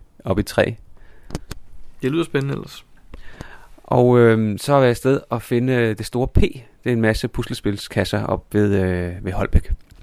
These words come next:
Speaker 2: Mhm, hvorfor, hvorfor det? Har du hørt noget godt om dem, eller?
Speaker 1: Nej, øh, ikke sådan, øh, specielt. Det var, de, de kom den weekend, hvor der var Mega Madness. Øh, der kom simpelthen et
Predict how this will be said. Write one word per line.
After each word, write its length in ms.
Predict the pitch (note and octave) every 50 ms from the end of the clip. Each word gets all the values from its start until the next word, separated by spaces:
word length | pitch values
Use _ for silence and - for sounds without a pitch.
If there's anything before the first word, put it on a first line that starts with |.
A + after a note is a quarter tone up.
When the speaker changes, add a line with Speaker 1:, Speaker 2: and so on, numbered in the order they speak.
| - - - - - - - - - - - - -
Speaker 2:
Mhm, 280 | B2 A2+ A2 C#3 E3+
hvorfor, 400 | F3 D3 D3 D3+ - F3 D#3+ C#3
hvorfor 240 | C#3 D#3 D#3 D#3+ D3+
det? 140 | D3 E3 E3+ - - - - - - - - - _ _ -
Har 80 | D3
du 60 | C#3 C#3
hørt 140 | D#3+ F3+
noget 160 | F3 E3+ E3 E3
godt 140 | D#3+ D#3+
om 140 | E3+ D#3+ -
dem, 140 | F3+ F3 E3
eller? 300 | D3+ C#3 C3+ B2+ A#2+ A#2+ A#2 - - - - - - - - - - - - - - - - - - - - -
Speaker 1:
Nej, 300 | - G2+ F#2 E2+ D#2 D2+ - - - - - - - - - - -
øh, 120 | - G#2+ G2
ikke 260 | - - G2+ A#2 B2+
sådan, 260 | C3 A#2 F#2+ F#2+ F#2+
øh, 320 | F#2+ F#2 F#2 F#2 G2 G#2
specielt. 520 | G#2+ - - - - B2+ C3 - - - - - _ _ _ - - _ - - - _ -
Det 80 | A2+ G#2+
var, 220 | G#2+ G2 F#2+ F#2+
de, 160 | F#2 - G2+ - - - -
de 180 | A2+ A2+ G#2 - _ _ _ -
kom 320 | - - C#3+ - A#2 - - - _ -
den 220 | C3 F#2+ D#2+ B2+
weekend, 340 | A#2+ B2 A#2+ - A#2+ A2+ G#2
hvor 160 | G#2+ G#2 G2
der 80 | G2 G2+
var 200 | G2 G2 G2 F#2+
Mega 260 | G2 G2 G2+ - A#2
Madness. 580 | A2 F#2+ F#2+ - A2 A2 G#2+ - - - - - - -
Øh, 340 | G#2+ G2+ G2 F#2+ F#2+ F#2+ F#2+ - -
der 60 | A2
kom 240 | - - B2 - A#2
simpelthen 360 | B2 A#2 A2+ A2 G#2 -
et 60 | G2+